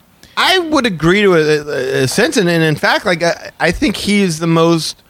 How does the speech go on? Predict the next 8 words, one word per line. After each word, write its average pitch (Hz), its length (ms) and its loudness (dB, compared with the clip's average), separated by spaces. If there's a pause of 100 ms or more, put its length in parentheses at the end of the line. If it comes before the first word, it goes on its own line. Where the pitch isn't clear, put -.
(400)
relatable, 156 920 2
one 220 180 0
of 214 60 -2
the 156 60 0
most 117 280 0
relatable 165 560 2
and 139 80 2
identifiable, 135 720 0